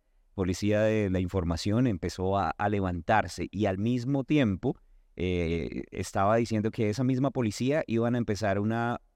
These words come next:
una práctica que ellos llaman en ese momento la escucha cívica, de invitar a personas para que reporten a aquellos que están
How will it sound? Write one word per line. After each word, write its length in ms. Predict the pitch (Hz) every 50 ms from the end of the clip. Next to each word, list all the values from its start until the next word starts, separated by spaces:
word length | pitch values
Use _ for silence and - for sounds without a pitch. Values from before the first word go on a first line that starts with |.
| _ _ _ _ -
una 300 | 95 104 113 113 113 101
práctica 680 | - 131 120 120 - _ 117 107 - - 117 110 104 95 90 82 - _ _ _ _ _ _ _ _ _ _ _ -
que 140 | 110 107 110
ellos 280 | 104 120 123 120 104
llaman 600 | 104 139 131 123 113 110 113 113 117 113 110 143 - -
en 100 | 92 95
ese 160 | 90 - 117
momento 400 | 113 110 104 101 98 101 - 110
la 180 | 110 107 - -
escucha 480 | - 98 - - - 123 120 - 147 131
cívica, 500 | - 180 160 135 113 98 - 131 127 107
de 100 | 104 113
invitar 420 | 110 104 90 98 87 - 107 104
a 40 | 117
personas 500 | - - 117 104 - 120 110 107 113 117
para 200 | - - 110 104
que 120 | - 110 95
reporten 600 | 85 95 90 - - 123 123 110 - 120 123 113
a 60 | 98
aquellos 340 | - 104 95 95 107 - -
que 80 | -
están 420 | 107 - - 98 92 92 95 90